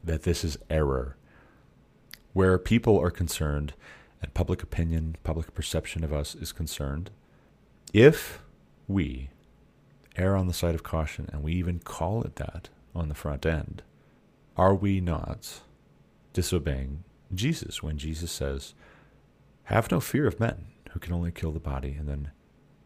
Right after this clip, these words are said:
can do nothing more to you. Fear God, who can both kill the body and throw the soul into hell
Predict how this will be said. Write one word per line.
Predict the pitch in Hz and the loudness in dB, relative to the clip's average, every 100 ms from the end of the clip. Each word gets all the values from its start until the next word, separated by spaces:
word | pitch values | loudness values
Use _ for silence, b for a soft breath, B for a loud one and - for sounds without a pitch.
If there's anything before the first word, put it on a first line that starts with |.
| - | -16
can | - | -6
do | 76 | -4
nothing | 76 76 76 69 - - _ _ - | -2 -4 -6 -6 -12 -20 _ _ -6
more | 78 69 | -2 -4
to | - 85 | -2 -2
you. | 69 - - - _ _ _ _ _ _ | -2 -4 -8 -14 _ _ _ _ _ _
Fear | - 101 | -4 -2
God, | 92 85 80 - - _ - - | 0 0 -2 -10 -18 _ -20 -18
who | - | -10
can | 73 | -6
both | 73 - | -6 -4
kill | 85 | -4
the | 73 | -2
body | 73 71 69 | -2 -2 -2
and | 73 73 71 | -4 -4 -6
throw | 90 - 71 71 - | -8 -4 -4 -4 -8
the | |
soul | - 78 73 - | -6 -4 -4 -4
into | 73 67 | -6 -4
hell | 71 69 - | -2 -2 -4